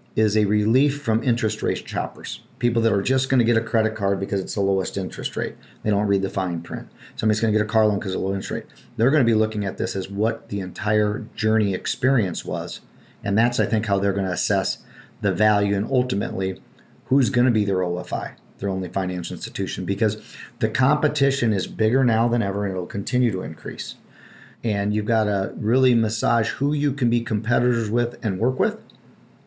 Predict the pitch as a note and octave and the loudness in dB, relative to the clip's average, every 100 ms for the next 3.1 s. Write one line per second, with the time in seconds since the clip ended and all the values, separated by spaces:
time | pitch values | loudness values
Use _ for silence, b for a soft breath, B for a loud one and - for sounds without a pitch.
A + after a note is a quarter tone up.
0 | _ A#2 A2 A2+ G#2+ F2+ G2+ C#2+ - - | _ 0 2 2 0 -2 -2 -2 -4 -16
1 | _ _ _ _ _ _ _ _ - G2+ | _ _ _ _ _ _ _ _ -4 -2
2 | G2 - F#2 - B2 B2 F#2+ D#2+ - - | 0 -2 -6 -2 -2 -2 -4 -6 -10 -12